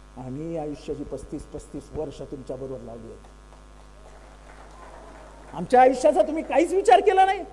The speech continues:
या सात आठ जणांच्या नाटकापायी जर तुम्ही हा निर्णय घेणार असाल,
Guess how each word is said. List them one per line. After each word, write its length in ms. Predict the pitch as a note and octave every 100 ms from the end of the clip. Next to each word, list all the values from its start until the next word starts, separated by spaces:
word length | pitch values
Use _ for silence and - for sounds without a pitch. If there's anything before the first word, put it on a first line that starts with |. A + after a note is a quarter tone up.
| - - - - - - -
या 180 | C#4+ E4
सात 360 | D#4 D4+ D#4
आठ 180 | F4+ F#4+
जणांच्या 600 | F4 F4 F4+ F4+ F4+ E4+ A#3+ - - - - - - -
नाटकापायी 680 | G#3 A#3+ - E4 E4 C4+ F3+ - - - - - - C#3+
जर 120 | G#3+
तुम्ही 340 | G#3+ B3 F4+
हा 140 | B4 F#4+
निर्णय 300 | F4 E4 D#4
घेणार 280 | C#4+ C#4 C#4
असाल, 400 | C4 D#4+ G4